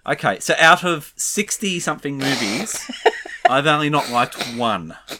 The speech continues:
Speaker 2: That's still one.
Speaker 1: That's pretty fucking eclectic.
Speaker 2: That's right.
Speaker 1: We haven't, you know what? We don't, we don't delve into a lot of other genres.
Speaker 2: Yeah.
Speaker 1: There are some genres we don't delve into. We've done one or two of. Like,
Speaker 2: Yeah.
Speaker 1: we don't do a lot of horror.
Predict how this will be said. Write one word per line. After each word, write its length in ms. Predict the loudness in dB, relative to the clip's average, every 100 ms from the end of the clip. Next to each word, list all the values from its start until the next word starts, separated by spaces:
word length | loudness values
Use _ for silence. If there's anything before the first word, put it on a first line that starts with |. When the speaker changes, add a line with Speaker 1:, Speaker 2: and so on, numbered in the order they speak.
| -16 -10
Speaker 2:
That's 200 | -10 -6
still 240 | 0 2
one. 440 | 8 10 10 8 -4
Speaker 1:
That's 160 | -8 -2
pretty 220 | 0 0
fucking 300 | 0 0 -2
eclectic. 540 | 2 0 0 -4 -2
Speaker 2:
That's 260 | 0 0 4
right. 320 | 6 6 4 -2 -20 -20 -20 -20 -20 _ _ _ _ _ -4
Speaker 1:
We 140 | 0
haven't, 240 | 0 -2 -4
you 120 | -4
know 140 | 0
what? 200 | 0 0
We 140 | 0 0
don't, 400 | 2 -2 -8 -4
we 100 | -2
don't 180 | -2 0
delve 260 | 0 0
into 260 | -2 -4 -2
a 40 |
lot 120 | -2 -2
of 140 | 0
other 500 | 0 0 -2 -4 -6 -12 -8
genres. 540 | -2 -2 -2 -4 -6 -10
Speaker 2:
Yeah. 60 | -12
Speaker 1:
There 140 | -4 -2
are 40 |
some 180 | -2 -2
genres 340 | 0 0 -2
we 60 | -2
don't 200 | -2 -2
delve 260 | -2 -2 -2
into. 280 | -6 -6
We've 160 | -6 -2
done 260 | 0 0 0
one 160 | -2
or 80 | -2
two 260 | -4 -4 -2
of. 320 | -2 -6 -18 _ -12 -6
Like, 80 | 0
Speaker 2:
Yeah. 60 |
Speaker 1:
we 60 | 2
don't 120 | 2
do 80 | -2
a 80 | -2
lot 60 |
of 80 | -4
horror. 400 | -2 -2 -2 -2